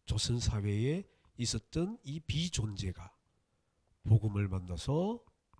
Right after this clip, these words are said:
존재가 되는 거였습니다. 비존재가 존재가 되는 역사적 사건이 바로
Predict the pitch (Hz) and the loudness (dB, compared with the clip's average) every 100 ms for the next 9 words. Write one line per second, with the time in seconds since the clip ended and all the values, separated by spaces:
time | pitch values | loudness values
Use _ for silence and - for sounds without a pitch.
0 | - _ - - - - - - 110 113 | -20 _ -20 -20 -20 -10 -6 -4 0 6
1 | 170 147 101 80 76 76 - - - - | 6 6 -2 -8 -14 -18 -18 -18 -20 -20
2 | - - _ _ _ _ _ _ _ _ | -20 -20 _ _ _ _ _ _ _ _
3 | _ - 123 151 156 156 139 123 117 139 | _ -2 4 4 4 2 2 2 0 -2
4 | 151 160 - - _ - - 113 110 117 | -2 -6 -12 -20 _ -2 0 0 2 2
5 | 113 104 95 127 170 226 - _ _ _ | 2 2 0 0 -2 -4 -12 _ _ _
6 | _ _ _ _ _ _ _ _ _ _ | _ _ _ _ _ _ _ _ _ _
7 | _ _ _ _ _ _ _ 147 - 165 | _ _ _ _ _ _ _ 0 4 4
8 | 151 151 - - - - 107 135 196 - | 4 0 0 -2 -2 -6 -2 -2 -4 -8
9 | _ _ _ _ - 95 101 107 120 | _ _ _ _ -6 -2 0 0 -4